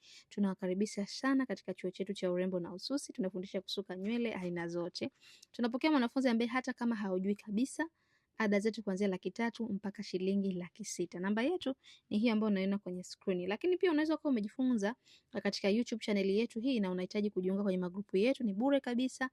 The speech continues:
Unachotakiwa kufanya, ingia YouTube, tafuta Farida Othman, gusa button nyekundu iliyoandikwa subscribe. Baada ya hapo, njoo na screenshot WhatsApp kwenye namba ambayo unaiona kwenye screen, nitakuunga kwenye magrupu yetu, ni bure kabisa.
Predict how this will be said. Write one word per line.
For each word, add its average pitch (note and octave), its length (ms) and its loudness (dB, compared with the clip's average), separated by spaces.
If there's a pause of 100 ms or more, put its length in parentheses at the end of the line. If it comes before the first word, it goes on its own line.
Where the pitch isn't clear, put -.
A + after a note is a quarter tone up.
(120)
Unachotakiwa B3 540 4
kufanya, D#4 420 2
ingia A3 240 4
YouTube, A#3+ 400 2
tafuta G3+ 280 -4
Farida F#3 340 -2
Othman, B3+ 420 0
gusa G#3+ 280 -2
button G#3 340 -2
nyekundu A#3+ 440 4
iliyoandikwa G3 340 2
subscribe. - 560 -4
Baada F#3+ 240 -2
ya F#3+ 60 -6
hapo, A#3+ 420 -8 (380)
njoo G#3 180 2
na F#3+ 120 2
screenshot F#3+ 500 -4
WhatsApp G3 440 -4
kwenye F#3 180 -2
namba F#3+ 260 0
ambayo F#3 220 0
unaiona F3+ 240 -2
kwenye F3+ 220 -8
screen, - 300 -2
nitakuunga G3 420 -2
kwenye F3+ 160 2
magrupu F3 360 -6
yetu, G#3 220 -2
ni F3+ 80 -2
bure F#3 260 -2
kabisa. E3+ 440 -14